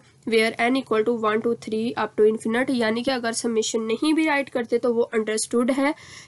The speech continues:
कि हमारे पास जो, आ, समेशन की वैल्यू है वो वन to infinite है। अब जहाँ, यहाँ पे जो मैंने एक स-, स्टेप स्किप किया है, यानी cos square nx के लिए, उसका आप सॉल्यूशन देख लें।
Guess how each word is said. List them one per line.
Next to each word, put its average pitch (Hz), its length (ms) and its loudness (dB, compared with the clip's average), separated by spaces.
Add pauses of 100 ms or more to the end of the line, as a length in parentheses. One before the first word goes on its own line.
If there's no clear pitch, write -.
कि 233 60 2
हमारे 233 320 2
पास 214 320 0
जो, 220 220 2 (360)
आ, 220 240 2 (400)
समेशन 226 440 0
की 226 120 -2
वैल्यू 208 280 2
है 247 100 0
वो 254 120 0
वन 208 300 0 (100)
to 285 140 2 (300)
infinite 214 420 0
है। - 300 -10 (240)
अब 294 180 4
जहाँ, 311 360 2
यहाँ 240 240 4
पे 247 140 -2
जो 269 160 2
मैंने 247 320 2
एक 240 220 4
स-, - 460 -8
स्टेप 233 360 0
स्किप - 360 0
किया 254 260 2
है, 247 140 2
यानी 220 220 2
cos 233 500 2
square 247 400 0
nx 220 400 -2
के 220 140 2
लिए, 220 300 0 (340)
उसका 240 260 0
आप 220 180 2
सॉल्यूशन 220 480 0
देख 208 340 2
लें। 277 160 4